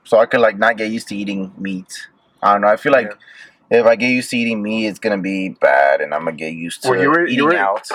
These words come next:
Speaker 2: you were telling me, was it, was it yesterday that we hung out?
Speaker 1: Did we hang out yesterday?
Speaker 2: Well, we, when we worked out. Was it,
Speaker 1: Oh.
Speaker 2: or was that two days ago? I think that was
Speaker 1: I think
Speaker 2: two
Speaker 1: that was
Speaker 2: days
Speaker 1: two
Speaker 2: ago.
Speaker 1: days ago. Yeah, yeah, yeah.
Speaker 2: Yeah, you were telling me how you were doing a meatless diet, right?
Speaker 1: Yeah, yeah, yeah.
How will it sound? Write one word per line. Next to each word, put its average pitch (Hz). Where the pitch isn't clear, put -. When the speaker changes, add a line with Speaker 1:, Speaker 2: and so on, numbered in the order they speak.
Speaker 2:
you 143
were 170
telling 170
me, 185
was 139
it, 120
was 117
it 113
yesterday 180
that 104
we 117
hung 123
out? -
Speaker 1:
Did 107
we 147
hang 185
out 208
yesterday? 220
Speaker 2:
Well, 120
we, 123
when 120
we 120
worked 120
out. 131
Was 120
it, 143
Speaker 1:
Oh. 196
Speaker 2:
or 151
was 135
that 139
two 156
days 139
ago? 113
I 139
think 147
that 151
was -
Speaker 1:
I 143
think 160
Speaker 2:
two -
Speaker 1:
that 165
was 131
Speaker 2:
days 127
Speaker 1:
two 113
Speaker 2:
ago. -
Speaker 1:
days 147
ago. 101
Yeah, 113
yeah, 113
yeah. 110
Speaker 2:
Yeah, 123
you 131
were 139
telling 151
me 151
how 143
you 123
were 123
doing 123
a 107
meatless 123
diet, 117
right? 110
Speaker 1:
Yeah, 139
yeah, 139
yeah. 110